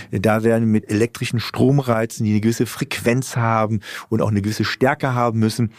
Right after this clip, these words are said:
werden diese Zellen auch beeinflusst. Wie gesagt, hängt davon ab, wie fortgeschritten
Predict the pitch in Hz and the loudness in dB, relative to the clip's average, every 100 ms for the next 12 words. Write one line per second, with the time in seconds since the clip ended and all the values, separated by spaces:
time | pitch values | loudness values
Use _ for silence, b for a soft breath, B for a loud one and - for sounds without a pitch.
0 | B B - 110 113 107 101 101 - 113 | B B -2 2 2 0 -2 -2 2 2
1 | 110 107 - 117 - 123 123 139 147 - | 2 0 0 -2 -2 -2 -2 -2 -2 -4
2 | - 110 110 98 - 98 95 95 101 95 | -4 -2 2 0 -2 -6 -4 -4 -2 -2
3 | - B B - 104 123 - 101 - 92 | -6 B B -4 0 0 2 0 0 -2
4 | 90 | -2